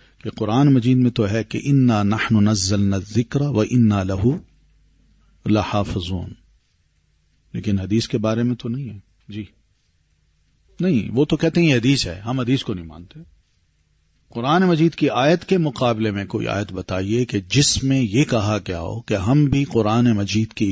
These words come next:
طرح حدیث کی حفاظت کریں گے۔ فَإِذَا قَرَأْنَاهُ فَاتَّبِعْ قُرْآنَهُ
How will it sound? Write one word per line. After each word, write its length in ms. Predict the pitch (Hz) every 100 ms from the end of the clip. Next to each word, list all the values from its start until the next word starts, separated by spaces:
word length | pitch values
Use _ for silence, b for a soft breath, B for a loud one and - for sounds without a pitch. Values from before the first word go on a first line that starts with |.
| -
طرح 280 | 120 120 117 117
حدیث 320 | 104 110 117
کی 160 | - 95
حفاظت 400 | - 90 92 -
کریں 260 | 90 82 82
گے۔ 100 | 95 _ _ _ _ _ _ _ _ _ _ _
فَإِذَا 380 | 110 107 98 104
قَرَأْنَاهُ 800 | - 107 101 98 98 104 110 151 175 -
فَاتَّبِعْ 520 | - - 110 98 95 -
قُرْآنَهُ 600 | 104 - 113 127 139